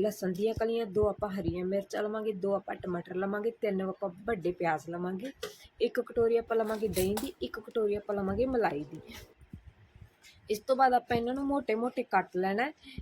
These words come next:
ਜੇ ਤੁਸੀਂ ਹਰੀ ਮਿਰਚ ਜ਼ਿਆਦਾ ਖਾਣੀ ਹੈ ਤਾਂ ਤੁਸੀਂ ਵੱਧ ਵੀ ਪਾ ਸਕਦੇ ਹੋ, ਕਿਉਂਕਿ ਸਪਾਈਸੀ ਖਾਂਦੇ ਹੁੰਦੇ ਆ ਕਈ, ਤੇ ਉਹ ਜ਼ਿਆਦਾ ਵੀ ਪਾ ਸਕਦੇ ਨੇ। ਤੇ ਆਪਾਂ ਇਹਨਾਂ ਨੂੰ ਮੋਟਾ-ਮੋਟਾ ਕੱਟ ਲੈਣਾ। ਦੇਖੋ, ਜਿੱਦਾਂ ਪਿਆਜ਼ ਵੀ ਆਪਾਂ ਮੋਟਾ-ਮੋਟਾ ਕੱਟ ਲਿਆ, ਹਰੀਆਂ ਮਿਰਚਾਂ ਵੀ ਆਪਾਂ ਲੰਬੀਆਂ ਕੱਟਾਂਗੇ ਤੇ ਟਮਾਟਰ ਵੀ ਆਪਾਂ ਮੋਟਾ-ਮੋਟਾ ਹੀ ਕੱਟਾਂਗੇ।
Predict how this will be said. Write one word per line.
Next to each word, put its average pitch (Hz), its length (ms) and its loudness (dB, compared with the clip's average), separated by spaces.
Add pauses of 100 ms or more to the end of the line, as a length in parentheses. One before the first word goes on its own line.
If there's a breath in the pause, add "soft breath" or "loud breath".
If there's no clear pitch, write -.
(120)
ਜੇ 247 120 2
ਤੁਸੀਂ 269 300 -4
ਹਰੀ 240 220 2
ਮਿਰਚ 240 280 -2
ਜ਼ਿਆਦਾ 208 360 4
ਖਾਣੀ 233 320 -2
ਹੈ 233 40 -2
ਤਾਂ 233 140 -2
ਤੁਸੀਂ 226 260 -6
ਵੱਧ 180 280 4
ਵੀ 220 160 -2
ਪਾ 247 200 4
ਸਕਦੇ 220 360 -4
ਹੋ, 214 60 0
ਕਿਉਂਕਿ 208 340 -4
ਸਪਾਈਸੀ 190 520 0
ਖਾਂਦੇ 202 340 -2
ਹੁੰਦੇ 214 160 -2
ਆ 202 60 -2
ਕਈ, 202 220 -2
ਤੇ 208 100 -6
ਉਹ - 80 -2
ਜ਼ਿਆਦਾ 165 340 0
ਵੀ 165 120 -2
ਪਾ 175 200 0
ਸਕਦੇ 151 400 -6
ਨੇ। 156 120 -8 (380 loud breath)
ਤੇ 233 80 4
ਆਪਾਂ 233 180 2
ਇਹਨਾਂ 240 160 2
ਨੂੰ 269 100 0
ਮੋਟਾ-ਮੋਟਾ 247 580 2
ਕੱਟ 208 280 0
ਲੈਣਾ। 202 300 -2
ਦੇਖੋ, 208 240 -6
ਜਿੱਦਾਂ 185 240 -2
ਪਿਆਜ਼ 180 360 2
ਵੀ 196 120 2
ਆਪਾਂ 208 180 0
ਮੋਟਾ-ਮੋਟਾ 208 580 -2
ਕੱਟ 190 300 -4
ਲਿਆ, 196 180 2 (460 loud breath)
ਹਰੀਆਂ 196 280 0
ਮਿਰਚਾਂ 196 460 -2
ਵੀ 196 160 -2
ਆਪਾਂ 208 260 0
ਲੰਬੀਆਂ 175 360 -2
ਕੱਟਾਂਗੇ 180 520 -4
ਤੇ 214 120 -6
ਟਮਾਟਰ 196 440 -4
ਵੀ 214 120 -4
ਆਪਾਂ 208 200 -4
ਮੋਟਾ-ਮੋਟਾ 196 580 -4
ਹੀ 196 160 -6
ਕੱਟਾਂਗੇ। 151 520 -6